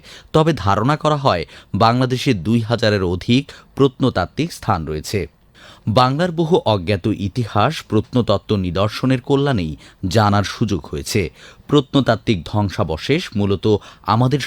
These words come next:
সন্ধান দিয়েছে প্রাচীন ইতিহাসের। আজ এমনই একটি প্রত্নতাত্ত্বিক নিদর্শনের কথা আপনাদের জানাব। প্রত্নতাত্ত্বিক নিদর্শনটির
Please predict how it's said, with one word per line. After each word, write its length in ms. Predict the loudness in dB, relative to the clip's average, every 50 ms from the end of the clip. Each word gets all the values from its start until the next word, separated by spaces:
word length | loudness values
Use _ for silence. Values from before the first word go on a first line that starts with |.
| -6
সন্ধান 340 | -6 -4 -4 -4 -4 -4 -4 -4
দিয়েছে 340 | -4 -6 -8 -8 -8 -6 -6 -6 -8 -10 -16 -20 -20 _ _
প্রাচীন 380 | 0 0 0 0 0 -2 -2 -2
ইতিহাসের। 600 | -4 -6 -10 -8 -6 -6 -6 -4 -6 -6 -6 -8 -12 _ _ _ _ _ _ -20 -20 -4 0
আজ 160 | 0 2 2 0 -4 -2
এমনই 340 | 0 0 0 0 0 -2 -2 -4
একটি 220 | -6 -6 -4 -4 -4 -4 -2
প্রত্নতাত্ত্বিক 680 | -2 -2 -2 0 -2 -2 -2 -2 -4 -4 -6 -8 -8 -6
নিদর্শনের 600 | -6 -4 -2 0 -2 -2 -2 -4 -4 -2 -2 -2
কথা 320 | -2 -4 -4 -4 -2 -4 -4 -2 -2
আপনাদের 400 | -2 -2 -2 -2 -4 -6 -6 -6 -8
জানাব। 300 | -6 -6 -6 -6 -6 -6 -6 -8 -8 -10 _ _ _ _ _ -20 -20 -20 -20 -20 _ _ _
প্রত্নতাত্ত্বিক 680 | 4 4 4 4 2 0 0 0 -2 0 -2 -4 -2 0
নিদর্শনটির 720 | 0 0 2 0 -2 -2 -2 -2 -4 -2 -2 -4 -4 -4